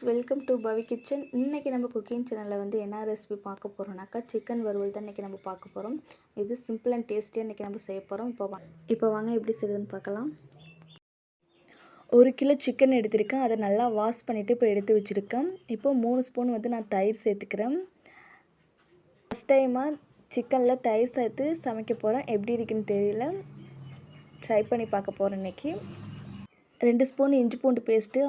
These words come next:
அரை ஸ்பூன் மஞ்சள் தூள், ஒரு ஸ்பூன் தனி மிளகாய் தூள்,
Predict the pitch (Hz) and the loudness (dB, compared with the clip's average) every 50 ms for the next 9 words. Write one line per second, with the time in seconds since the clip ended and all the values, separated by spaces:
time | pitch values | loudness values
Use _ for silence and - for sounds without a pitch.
0 | 262 247 208 214 233 240 - - - 254 254 254 247 226 214 214 220 240 240 240 | 0 -2 -2 -2 -2 -2 -4 -4 -2 0 2 2 0 0 -2 0 2 2 2 2
1 | - 247 247 277 320 370 - - _ _ _ _ _ _ _ _ _ _ _ _ | 2 0 0 2 0 -2 -6 -10 _ _ _ _ _ _ _ _ _ _ _ _
2 | _ _ - _ - _ - - _ _ - 226 240 254 247 - - - 269 277 | _ _ -20 _ -20 _ -20 -20 _ _ 4 4 6 6 4 2 0 0 2 2
3 | 285 269 277 226 226 240 247 247 240 240 226 240 220 214 208 254 269 294 | 2 2 2 2 4 2 2 2 2 2 2 0 -2 2 4 4 4 4